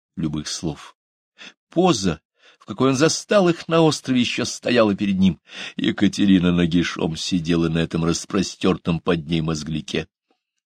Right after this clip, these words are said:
Петр сам любил привозить бледей на островок и забавляться с ними,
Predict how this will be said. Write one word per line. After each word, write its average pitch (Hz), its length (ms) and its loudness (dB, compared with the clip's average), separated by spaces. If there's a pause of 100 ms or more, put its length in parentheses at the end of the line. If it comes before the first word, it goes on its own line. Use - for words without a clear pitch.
(120)
Петр 170 380 4
сам 101 500 4
любил 92 360 2
привозить 110 480 2
бледей 90 460 4
на 82 120 0
островок 82 600 -4 (200)
и 98 100 2
забавляться 87 640 2
с - 180 -6
ними, 107 300 0